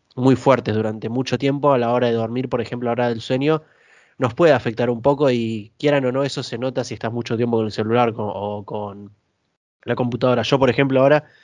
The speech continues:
bajé el brillo de mi computadora porque está bastante oscuro, está oscureciendo y me estaba matando la, el brillo.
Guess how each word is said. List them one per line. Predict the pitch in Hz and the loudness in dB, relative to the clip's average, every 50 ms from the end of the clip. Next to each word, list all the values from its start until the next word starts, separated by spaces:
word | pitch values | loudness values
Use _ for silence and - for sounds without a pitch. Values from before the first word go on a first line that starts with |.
| _ _ _ _ _ | _ _ _ _ _
bajé | - 104 - - 151 | -8 -8 -2 0 0
el | 156 147 | 2 2
brillo | 131 131 139 - - 123 | 2 0 0 0 0 -2
de | 113 | -2
mi | 117 110 | -2 -6
computadora | - 117 113 117 117 120 120 127 123 127 127 127 _ _ _ _ _ _ _ _ _ | -6 -8 -8 -4 -4 -2 0 0 0 -2 -4 -6 _ _ _ _ _ _ _ _ _
porque | _ 120 110 107 | _ -14 -12 -12
está | 107 - 123 120 117 113 | -14 -12 -10 -8 -8 -8
bastante | 110 110 104 - 131 127 123 | -8 -10 -6 -4 -4 -2 -2
oscuro, | 113 110 - - 139 139 131 120 | -4 -4 -4 -2 0 0 0 0
está | 113 - 120 | -2 -4 -6
oscureciendo | 113 - - 127 123 110 - - 131 131 143 147 143 131 | -6 -4 -4 -4 -4 -4 -2 0 0 2 4 4 4 4
y | 123 113 113 107 101 - _ _ _ _ - _ _ _ _ | 4 2 -2 -4 -8 -12 _ _ _ _ -20 _ _ _ _
me | - 110 | -8 -4
estaba | - - 127 117 117 | 2 4 4 4 4
matando | 110 107 107 127 120 117 113 113 | 4 2 2 2 0 0 0 0
la, | 113 110 110 110 110 | 0 0 0 0 -2
el | - 123 120 113 | -2 -2 -2 -2
brillo. | 113 113 113 104 - - 104 - | -2 -2 -4 -4 -4 -6 -8 -8